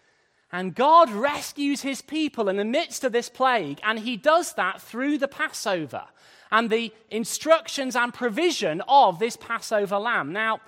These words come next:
God did not need to use the Passover to rescue, did he? In all the other nine plagues, God has protected his people without any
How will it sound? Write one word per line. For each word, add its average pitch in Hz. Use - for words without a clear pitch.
God 285
did 311
not 269
need 262
to 220
use 214
the 190
Passover 185
to 165
rescue, 170
did 139
he? 110
In 180
all 320
the 320
other 254
nine 240
plagues, 185
God 285
has 254
protected 277
his 277
people 202
without 240
any 311